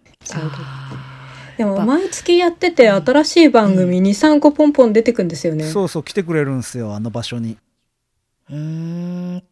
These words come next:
Speaker 2: なんか、
Speaker 1: うん。
Speaker 2: 登竜門的な？
Speaker 3: いや、
Speaker 1: いや。
Speaker 3: 嬉しいよね、なんか。
Speaker 1: うん。
Speaker 2: いや、まあ、でも、サトゥーは、あの、スペースいいよね。
Speaker 3: なんでだよ。
Speaker 2: もう、なんかこう、生き生きしてるもん。
Speaker 3: <laughs> いや、あれ結構、
Speaker 2: 楽しそ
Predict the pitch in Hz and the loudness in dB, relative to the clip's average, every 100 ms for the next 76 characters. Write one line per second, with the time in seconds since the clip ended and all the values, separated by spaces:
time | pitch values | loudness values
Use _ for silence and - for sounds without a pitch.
0 | _ 175 165 156 156 - 202 196 190 185 | _ -10 -8 -10 -14 -6 -4 -2 -2 -2
1 | 175 165 160 160 - 135 160 - _ _ | -2 -4 -6 -8 -12 -12 -12 -16 _ _
2 | _ 143 160 151 151 208 160 104 98 101 | _ -4 -2 -2 -4 -4 -6 -6 -10 -10
3 | 101 92 85 196 170 170 151 _ _ _ | -12 -14 -14 -12 -12 -14 -18 _ _ _
4 | _ _ _ _ _ _ _ _ _ _ | _ _ _ _ _ _ _ _ _ _
5 | _ - - - - _ 190 185 175 196 | _ -20 -20 -20 -20 _ -8 -6 -6 -6
6 | 208 185 247 196 - 359 381 415 294 185 | -6 -6 -6 -6 -8 -8 -4 -4 -2 -4
7 | 151 147 143 143 143 139 139 135 139 - | -4 -4 -6 -6 -8 -8 -8 -10 -12 -18
8 | _ _ - - - 302 - - 269 254 | _ _ -16 -10 -6 -6 -8 -8 -6 -4
9 | 233 190 269 165 123 143 - _ _ _ | -6 -4 -6 -6 -6 -10 -10 _ _ _
10 | _ _ - 175 139 117 110 170 151 139 | _ _ -6 -6 -4 -6 -6 -6 -8 -8
11 | 277 311 - 294 240 262 208 156 160 165 | -8 -8 -10 -6 -4 -4 -6 -6 -6 2
12 | 262 233 254 220 240 - 254 147 139 120 | 2 2 0 -2 -6 -10 -10 -8 -10 -14
13 | 160 _ - _ - 202 170 _ 131 117 | -18 _ -20 _ -18 -18 -18 _ -12 -10
14 | 113 117 208 233 - - 202 175 | -10 -8 -4 -4 -4 -4 -4 -4